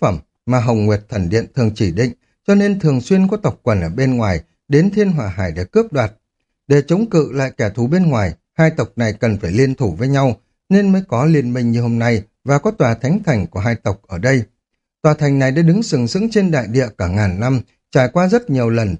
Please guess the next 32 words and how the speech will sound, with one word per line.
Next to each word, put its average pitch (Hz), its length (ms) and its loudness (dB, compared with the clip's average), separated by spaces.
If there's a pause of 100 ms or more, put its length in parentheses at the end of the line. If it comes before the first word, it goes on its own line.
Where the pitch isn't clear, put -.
thiên 147 180 2
hỏa 117 200 -2 (100)
quá 113 160 0
không, 135 300 0 (280)
bảo 135 200 0
vệ 135 220 -2
được 135 260 -2
vô 190 200 2
số 135 280 -2
tộc 120 200 -2
nhân 120 240 0
của 98 120 -8
hai 120 220 -4
tộc. - 280 -2 (480)
Mặc 147 200 2
dù 143 140 2
trong 196 260 0
đó 143 200 2
cũng 208 180 -4
có 214 100 0
khi 196 220 0
bị 127 320 0
phá 110 120 0
hủy, 156 340 2 (240)
nhưng 151 180 4
cuối 170 200 -2
cùng 101 220 -2 (200)
lại 123 160 2
được 123 240 -2
tạo 117 200 -4
dựng 110 220 -4
lại. 117 240 -4